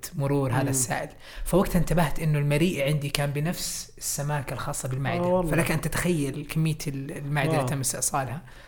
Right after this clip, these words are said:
Speaker 1: بعدين وصولا بالأمعاء ال-، ال-، الأمعاء الداخلية. ف-، فيس.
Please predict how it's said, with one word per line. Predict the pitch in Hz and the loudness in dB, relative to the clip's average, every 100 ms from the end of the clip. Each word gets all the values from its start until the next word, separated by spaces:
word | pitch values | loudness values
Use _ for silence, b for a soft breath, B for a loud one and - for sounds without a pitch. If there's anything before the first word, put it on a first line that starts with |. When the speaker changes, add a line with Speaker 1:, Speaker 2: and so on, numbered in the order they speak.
| b | b
Speaker 1:
بعدين | 165 160 160 147 | -2 0 0 0
وصولا | 147 - 147 139 | -2 -2 -2 -2
بالأمعاء | 131 127 120 127 | -2 -2 -2 -2
ال-، | 127 127 131 127 143 - b b b b - - - | -4 -6 -6 -6 -8 -12 b b b b -20 -18 -10
ال-، | 139 139 135 143 | -8 -6 -6 -6
الأمعاء | 139 131 120 127 | -4 -4 -4 -4
الداخلية. | 127 127 - 135 131 b b b - | -4 -8 -8 -10 -10 b b b -12
ف-، | - 175 165 156 151 147 143 143 - - - - - - - - - | 2 8 8 8 6 4 2 -2 -12 -20 -20 -20 -20 -20 -20 -20 -6
فيس. | - 220 - | 6 8 6